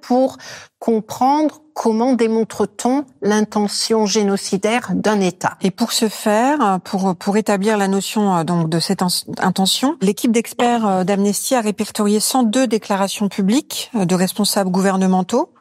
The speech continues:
Speaker 2: politiques et militaires israéliens qui déshumanisaient les Palestiniens, appelaient à des actes génocidaires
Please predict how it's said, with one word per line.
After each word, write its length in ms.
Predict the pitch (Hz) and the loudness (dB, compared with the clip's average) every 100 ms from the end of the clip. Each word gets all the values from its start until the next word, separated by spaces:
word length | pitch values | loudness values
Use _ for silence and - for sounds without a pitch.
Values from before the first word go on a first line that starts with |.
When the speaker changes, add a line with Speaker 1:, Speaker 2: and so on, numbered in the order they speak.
| _ | _
Speaker 2:
politiques 520 | 214 196 190 - 202 | -2 -2 -2 -4 0
et 60 | 196 | 2
militaires 500 | 190 180 - 196 185 - | 2 2 0 0 -2 -4
israéliens 760 | 226 - 220 208 196 196 214 226 | -4 0 0 2 2 2 2 0
qui 200 | - 180 | -2 -4
déshumanisaient 760 | 165 214 208 208 208 202 196 | 0 0 2 2 2 2 2
les 100 | 202 | 0
Palestiniens, 720 | 196 185 180 - 190 196 233 269 - - | 0 -2 -2 -2 0 2 2 -2 -10 -8
appelaient 320 | - 208 - 214 | -4 -2 0 0
à 60 | |
des 200 | 202 190 | 0 0
actes 220 | 208 - | -2 -2
génocidaires 840 | 180 190 185 - 180 196 208 269 | -2 0 0 -2 -2 2 2 0